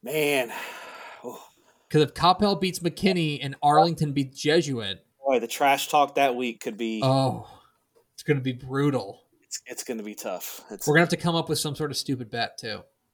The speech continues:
Speaker 1: Absolutely. There's, there, there can't, two of our alma maters can't play in the playoffs, and we, because
Speaker 2: No.
Speaker 1: Pickle, Atlanta's in three A D one, so
Speaker 2: Yeah.
Speaker 1: none of,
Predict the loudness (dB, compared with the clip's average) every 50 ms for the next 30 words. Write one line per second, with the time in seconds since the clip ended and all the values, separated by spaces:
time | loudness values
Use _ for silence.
0 | _ _ _ -20 -20 -20 -20 _ _ _ 2 4 4 4 2 0 0 0 0 0
1 | -2 -2 -4 -4 -6 -8 -4 -2 0 0 0 0 -4 -4 -6 -8 -4 -2 0 0
2 | 0 -2 -8 -18 -20 -20 -18 _ -6 -2 0 2 2 2 4 4 4 4 6 4
3 | 2 2 4 4 4 4 2 0 -2 -6 -6 -6 -6 -6 -6 -6 -6 -6 -4 -4
4 | -6 -6 -2 0 0 2 2 2 0 0 -2 -6 -6 -6 -8 -8 -8 -8 -10 -10
5 | -10 _ _ _ _ _ -4 2 4 4 4 4 2 0 -2 -4 -4 -6 -10 -14
6 | _ _ -20 _ _ _ _ _ _ _ _ _ _ _ _ _ -2 -2 -2 -2
7 | -2 -8 -8 _ -6 -6 0 2 2 4 4 4 2 2 0 -2 -4 -4 -2 0
8 | 0 0 0 0 0 -2 -2 -2 -2 0 -2 -2 -4 -6 -8 -10 -10 -6 -4 -4
9 | -4 -4 -6 -8 -10 -6 -4 -4 -4 -4 -6